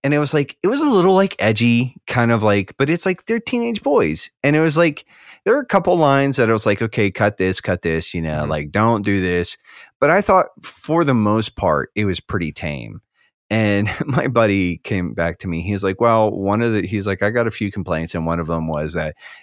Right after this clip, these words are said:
Speaker 1: a cabin, uh, which you probably are familiar with." I said, "The skit." And he was like, "Yeah, there were
Speaker 2: <laughs>
Speaker 1: some parents who were really upset that these boys parodied, um, Breaking Bad." And I said, "Well, I," I said, "to be fair"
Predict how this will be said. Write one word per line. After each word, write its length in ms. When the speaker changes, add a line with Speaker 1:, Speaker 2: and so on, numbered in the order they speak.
Speaker 1:
a 100
cabin, 580
uh, 220
which 580
you 640
probably 340
are 220
familiar 480
with." 180
I 80
said, 220
"The 80
skit." 400
And 80
he 80
was 120
like, 200
"Yeah, 360
there 100
were 60
Speaker 2:
<laughs> 0
Speaker 1:
some 180
parents 320
who 100
were 120
really 300
upset 520
that 160
these 260
boys 420
parodied, 680
um, 580
Breaking 300
Bad." 200
And 120
I 60
said, 280
"Well, 400
I," 420
I 80
said, 400
"to 100
be 140
fair" 560